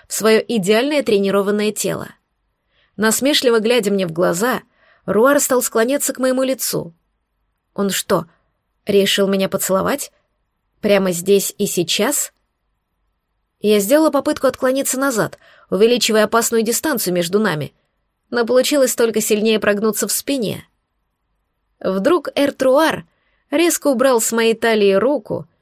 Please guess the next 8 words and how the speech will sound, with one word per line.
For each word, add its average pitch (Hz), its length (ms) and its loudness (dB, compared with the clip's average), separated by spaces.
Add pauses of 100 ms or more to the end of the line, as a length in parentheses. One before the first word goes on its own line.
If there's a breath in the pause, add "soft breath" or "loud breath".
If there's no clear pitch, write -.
(400)
и 233 40 0
я, 247 420 2
испугавшись 269 800 -2
падения, 233 500 0
обхватила 226 560 0
демона 220 460 0
за 208 120 0
шею. - 480 -2